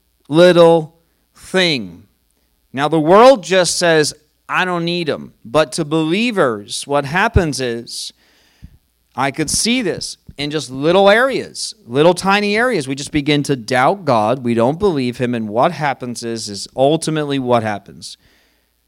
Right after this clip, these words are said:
Well, we stop praying. If you doubt, listen, if I said, "I'm gonna give you a dollar," and you said, "Okay, give me the dollar," and I don't do it, and then next time I say, "I'm gonna give you a dollar,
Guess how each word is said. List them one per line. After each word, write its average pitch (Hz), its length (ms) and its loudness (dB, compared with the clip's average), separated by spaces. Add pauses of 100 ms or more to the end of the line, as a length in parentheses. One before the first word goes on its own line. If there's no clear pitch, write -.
(360)
Well, 87 160 -16
we 120 80 -6
stop 131 280 -4
praying. 311 340 -2 (1200)
If 151 180 -4
you 208 260 0
doubt, 165 600 4 (100)
listen, 165 500 -2 (200)
if 151 260 -8
I 220 340 2
said, 180 500 0
"I'm 156 140 -2
gonna 175 160 -4
give 165 200 -6
you 165 140 -4
a 151 60 -6
dollar," 135 560 -2 (540)
and 107 160 -14
you 123 100 -8
said, 120 300 -10
"Okay, 160 560 -2 (340)
give 135 180 -8
me 139 100 -8
the 143 100 -8
dollar," 143 540 -2
and 143 160 -8
I 170 140 -2
don't 175 280 -2
do 190 220 -2
it, 117 160 -8 (1600)
and 170 120 -4
then 196 160 2
next 208 240 0
time 175 240 0
I 147 80 -2
say, 139 260 -4
"I'm 151 100 -6
gonna 170 160 -6
give 180 180 -4
you 185 140 -2
a 175 40 -2
dollar, 160 560 -2